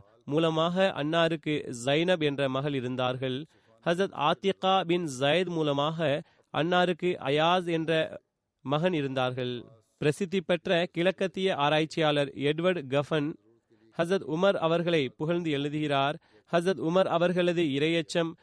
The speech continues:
மற்றும் பணிவு ஆகியவை ஹசரத் அபூபக்கர் ரதியல்லாஹு அன்ஹு அவர்களை விட குறைவாக இருக்கவில்லை. அன்னாரது உணவில் பார்லியின் ரொட்டி மற்றும் பேரித்தம்பழங்களே இருந்தன.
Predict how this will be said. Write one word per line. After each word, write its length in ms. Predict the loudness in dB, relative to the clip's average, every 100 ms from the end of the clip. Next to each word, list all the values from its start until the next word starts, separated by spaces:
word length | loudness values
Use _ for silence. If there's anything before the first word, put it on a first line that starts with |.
| _ _
மற்றும் 360 | -2 0 -2 0
பணிவு 440 | 2 2 2 2
ஆகியவை 540 | 2 0 0 0 0 -2 -4 _ _ -4
ஹசரத் 300 | 0 0 0
அபூபக்கர் 640 | 0 2 2 2 0 0 -4
ரதியல்லாஹு 640 | -4 2 2 4 2 2 0
அன்ஹு 280 | 0 0 0
அவர்களை 460 | 2 2 2 2 2
விட 180 | 0
குறைவாக 540 | 0 0 2 2 0 0
இருக்கவில்லை. 680 | -4 -4 -4 0 0 0 -6 _ _ _
அன்னாரது 520 | -2 2 2 2 2 0 -2 -10 _ -6
உணவில் 460 | 2 4 4 2 -4 -2
பார்லியின் 520 | 2 4 4 2 2
ரொட்டி 460 | 2 0 0 -2 -2
மற்றும் 360 | -4 -4 -4 -2
பேரித்தம்பழங்களே 800 | 0 0 0 -2 0 2 2 2
இருந்தன. 360 | 2 0 0 0